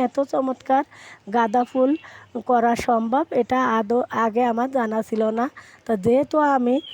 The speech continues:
একটু যত্ন করে সেই গাছগুলোকে এখন প্রখর গরমের দিনেও আমি এইরূপ ফুল আনতে সক্ষম হয়েছি, তা ভাবলাম ভিডিওটা আপনাদের সামনে নিয়ে আসি। যারা শখ করে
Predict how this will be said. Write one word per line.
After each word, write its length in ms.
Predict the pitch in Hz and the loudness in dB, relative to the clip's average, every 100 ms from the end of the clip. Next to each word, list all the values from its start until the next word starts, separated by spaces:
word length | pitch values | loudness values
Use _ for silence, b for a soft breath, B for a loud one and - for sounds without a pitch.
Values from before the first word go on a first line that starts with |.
| - - | -12 -2
একটু 320 | 262 - - 320 | -2 -2 -4 -2
যত্ন 360 | 262 269 - 269 | 0 -2 -2 -4
করে 320 | 254 247 247 285 - b b | 0 0 2 0 -4 b b
সেই 300 | - 262 254 254 | -8 -2 0 0
গাছগুলোকে 800 | 240 233 220 214 254 254 - 277 277 | -4 -6 -6 -6 -4 -6 -6 -8 -8
এখন 300 | 226 233 269 262 220 - | -12 -10 -8 -8 -10 -10
প্রখর 460 | 247 233 - 269 247 | -8 -8 -8 -8 -8
গরমের 520 | 233 240 254 262 269 220 | -10 -8 -8 -8 -10 -10
দিনেও 340 | 254 240 254 320 - B B | -8 -8 -8 -10 -14 B B
আমি 260 | 220 233 254 294 | -12 -8 -8 -6
এইরূপ 360 | 254 277 294 285 | -6 -6 -12 -14
ফুল 280 | - 277 294 - | -14 -12 -12 -12
আনতে 320 | 254 240 254 | -12 -10 -12
সক্ষম 400 | 247 233 - 269 262 | -12 -18 -16 -12 -12
হয়েছি, 260 | 277 - _ | -12 -16 _
তা 100 | - 247 | -18 -14
ভাবলাম 320 | 233 240 247 | -12 -12 -12
ভিডিওটা 420 | 226 220 247 247 262 | -12 -10 -10 -10 -14
আপনাদের 380 | 226 240 226 254 | -12 -14 -12 -12
সামনে 340 | - 277 262 277 | -10 -12 -12 -12
নিয়ে 220 | 277 285 | -12 -14
আসি। 200 | 277 302 294 b b b | -14 -16 -18 b b b
যারা 220 | 214 226 262 | -12 -8 -10
শখ 260 | 254 262 254 _ | -10 -14 -16 _
করে 240 | 269 277 | -12 -12